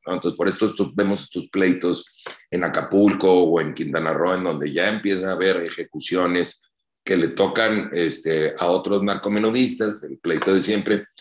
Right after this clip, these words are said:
o desafortunadamente ya a turistas, y esto es algo muy peligroso, ¿no? Este, porque gran parte de la vida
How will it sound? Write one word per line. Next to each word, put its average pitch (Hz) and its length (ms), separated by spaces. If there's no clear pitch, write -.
o 87 140
desafortunadamente 95 1000
ya 76 200
a 76 120
turistas, 85 560
y 76 40
esto - 180
es - 100
algo 85 240
muy 87 280
peligroso, 78 600
¿no? 90 240
Este, 69 520
porque - 500
gran 80 440
parte 87 260
de 82 80
la 78 120
vida 82 520